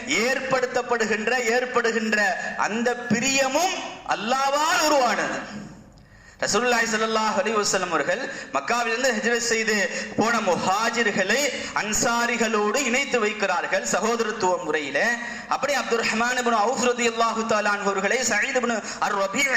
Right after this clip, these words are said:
ரலியல்லாஹு தஆலா அன்ஹு அவர்களோடு இணைத்து வைக்கிறார்கள். கண்ணியத்திற்குரியவர்களே, அப்துர் ரஹ்மான் இப்னு அவுஃப் மக்காவிலிருந்து வருகிறார்கள். சாத் இப்னு ரபீ மதீனாவுல இருக்கிறார்கள்.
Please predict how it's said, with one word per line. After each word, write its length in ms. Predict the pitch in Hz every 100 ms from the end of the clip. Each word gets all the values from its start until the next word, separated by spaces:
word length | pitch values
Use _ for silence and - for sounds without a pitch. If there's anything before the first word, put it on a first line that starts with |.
| 185
ரலியல்லாஹு 600 | 214 233 220 214 208 202
தஆலா 220 | 208 196 202
அன்ஹு 160 | 202 202
அவர்களோடு 1000 | 185 214 214 214 240 269 262 214 - -
இணைத்து 380 | 147 214 247 233
வைக்கிறார்கள். 720 | 190 185 165 147 127 156 202 220 - - -
கண்ணியத்திற்குரியவர்களே, 1000 | 156 240 247 220 208 208 202 208 196 226 254 - - -
அப்துர் 340 | - 220 240
ரஹ்மான் 400 | 240 233 233 233
இப்னு 260 | 226 220 214 220
அவுஃப் 540 | 277 302 202 - - -
மக்காவிலிருந்து 580 | - 135 226 240 226 240
வருகிறார்கள். 800 | 254 240 208 165 - 117 107 - - - - -
சாத் 200 | 175 247
இப்னு 300 | 254 247 233
ரபீ 260 | 226 262 285 294 - - -
மதீனாவுல 520 | 151 202 254 214 -
இருக்கிறார்கள். 540 | 262 - 226 175 -